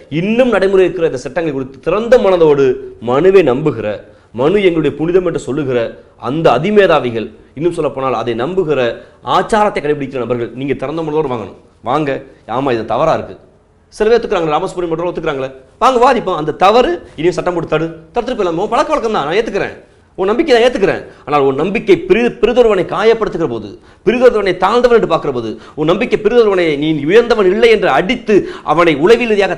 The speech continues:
தாக்குகிற போது அதை திறந்த மனதோடு வாதித்து தடுக்க வேண்டும் என்கிற நடைமுறை வேணும். தடுத்திருக்கோம், ஆமா தடுத்திருக்கோம், நீங்க தடுக்கல, நாங்க போராடி தடுத்தோம். அம்பேத்கர் போராடினாரு, இங்க வந்து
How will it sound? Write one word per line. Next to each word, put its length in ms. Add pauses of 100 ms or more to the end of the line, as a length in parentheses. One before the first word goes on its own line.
தாக்குகிற 460
போது 380 (200)
அதை 260
திறந்த 340
மனதோடு 320
வாதித்து 400
தடுக்க 340
வேண்டும் 220
என்கிற 160
நடைமுறை 260
வேணும். 220 (300)
தடுத்திருக்கோம், 380
ஆமா 140
தடுத்திருக்கோம், 500
நீங்க 180
தடுக்கல, 420
நாங்க 220
போராடி 280
தடுத்தோம். 320 (440)
அம்பேத்கர் 420
போராடினாரு, 360 (540)
இங்க 200
வந்து 200